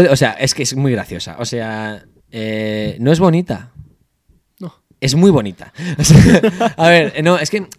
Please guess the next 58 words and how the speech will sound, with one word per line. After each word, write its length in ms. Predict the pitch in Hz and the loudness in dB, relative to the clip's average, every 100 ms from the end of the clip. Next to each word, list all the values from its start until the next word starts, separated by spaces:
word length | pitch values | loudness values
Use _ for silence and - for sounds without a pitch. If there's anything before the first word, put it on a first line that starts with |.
| - | -4
tengo 140 | 175 | -2
esta 160 | 202 208 | 0 0
sensación 340 | 202 180 196 | 0 0 0
de 80 | 190 | 0
que 140 | 143 139 | -2 -2
no 160 | 151 | 0
es 140 | 175 170 | 0 0
bonita 380 | 190 202 214 208 | 0 2 2 0
para 180 | 170 | 0
mí, 140 | 143 180 | -2 -4
porque 200 | 135 123 | -4 -2
yo 80 | 143 | 0
lo 80 | |
llevo 180 | 185 160 | 0 0
mal, 200 | 120 160 | -2 -2
pero 220 | 123 110 107 | 0 0 0
luego, 420 | 120 151 151 - - - _ | 4 4 2 -4 -20 -20 _
mm, 500 | 107 101 98 98 92 90 - | -20 -18 -16 -18 -20 _ -18
yo 140 | 113 | -16
qué 60 | 123 | -14
sé, 100 | 120 | -14
por 80 | 113 | -12
ejemplo, 180 | 127 110 | -10 -6
Mar-, 200 | 120 127 | -6 -6
Marta 320 | 117 117 123 | -6 -6 -6
Casado, 480 | 127 120 139 175 254 - - - _ - | -6 -4 -4 -4 -10 -16 -16 -16 _ -8
que 540 | 104 107 107 104 101 | -4 -4 -4 -6 -8
es 200 | 98 - | -10 -8
íntima 300 | 123 123 113 | -6 -6 -2
amiga 480 | 110 117 107 101 98 | 0 2 0 -2 -4
y 80 | 98 | -6
que 60 | |
la 80 | 98 | -6
quiero 140 | 107 | -4
con 500 | 107 107 104 101 101 95 | -4 -2 -4 -4 -6 -6
toda 200 | 113 107 | -4 -2
mi 120 | 104 | -2
alma, 260 | 117 147 | -2 -2
pues 460 | 160 139 104 92 - | -2 -2 -4 -8 -12
quiere 220 | - 110 | -10 -6
dedicarse 460 | 120 120 123 127 160 | -6 -4 -6 -6 -6
a 20 | |
la 40 | |
actuación. 380 | 143 95 123 156 _ _ - - - - | -8 -8 -10 -10 _ _ -20 -20 -18 -10
Y 60 | |
es 60 | 110 | -8
una 80 | 120 | -8
actriz 340 | - 117 139 | -8 -10 -6
maravillosa. 640 | 151 120 98 110 131 101 - - - _ | -4 -4 -4 -4 -4 -10 -14 -18 -18 _
Entonces, 580 | - 113 110 123 123 117 | -8 -6 -4 -6 -4 -6
ir 100 | 120 | -6
a 40 | |
San 140 | 131 120 | -6 -6
Sebastián 400 | 127 120 127 143 | -6 -6 -6 -6
le 80 | |
sirve 240 | - 110 123 | -6 -6 -6
de 80 | 101 | -6
mucho. 320 | 123 - | -8 -10